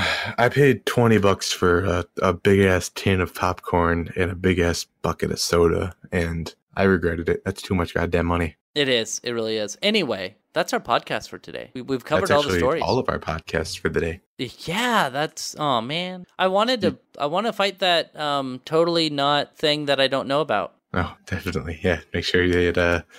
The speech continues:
Speaker 1: make sure that you continue not knowing about that until it's ready to know about it.
Speaker 2: Yes. So, uh, we're, we're gonna hopefully not have Reeton die.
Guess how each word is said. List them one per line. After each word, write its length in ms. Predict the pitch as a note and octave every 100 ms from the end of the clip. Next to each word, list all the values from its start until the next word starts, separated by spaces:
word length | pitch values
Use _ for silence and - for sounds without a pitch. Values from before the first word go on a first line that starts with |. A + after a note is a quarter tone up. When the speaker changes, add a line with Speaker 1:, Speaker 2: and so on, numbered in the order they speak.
| - -
Speaker 1:
make 120 | G2+
sure 160 | - F#2+
that 120 | E2+
you 100 | F#2
continue 420 | F2+ F2 F#2 F2+
not 240 | E2 F2+ F2+
knowing 240 | F2 E2+
about 300 | D#2 D#2 -
that 240 | D#2+ D2 -
until 240 | F2 E2 D#2+
it's 160 | -
ready 160 | E2+ D2+
to 140 | -
know 140 | E2 E2
about 240 | C#2+ -
it. 120 | - - _ _ -
Speaker 2:
Yes. 440 | A#2 G2+ - - _ -
So, 420 | - C#3 B2 A2+
uh, 540 | F#2+ A#2+ A2+ G#2+ G#2 - _ _
we're, 280 | C3 C3 B2 - C#3
we're 160 | B2+
gonna 300 | A#2+ C3+ C3+
hopefully 380 | C3+ C#3 D#3 D3+
not 220 | C#3+ C#3+
have 200 | D3 D3
Reeton 320 | D3 F3+ C#3
die. 420 | B2 A#2+ A#2+ A#2+